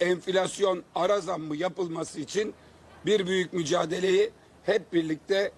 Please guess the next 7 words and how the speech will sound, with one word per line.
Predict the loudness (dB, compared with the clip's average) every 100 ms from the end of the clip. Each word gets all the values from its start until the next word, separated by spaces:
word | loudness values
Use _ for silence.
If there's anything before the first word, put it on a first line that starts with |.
| -2
yapmak | -2 0 -2 -4
zorundayız. | -4 -6 -2 -2 -2 -4 -12 -20 -20 -20 -20 -4
Ben | -2 0 -4 -4
Sayın | 0 2 2
Başkan'a | 0 0 0 2 2 0
bu | -2
yoğun | 0 2 0 -2